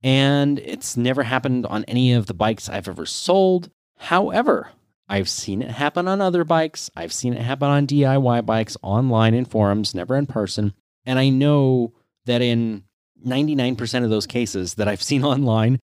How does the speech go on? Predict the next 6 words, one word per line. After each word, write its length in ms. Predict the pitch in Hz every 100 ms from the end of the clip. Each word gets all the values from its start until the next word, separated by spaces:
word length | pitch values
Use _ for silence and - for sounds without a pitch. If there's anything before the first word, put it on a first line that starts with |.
| _
it's 160 | 127 117
usually 280 | 123 123 127
because 320 | 110 113 104
somebody 400 | - 110 107 107
wired 420 | 92 92 104 104
something 560 | - 101 104 98 95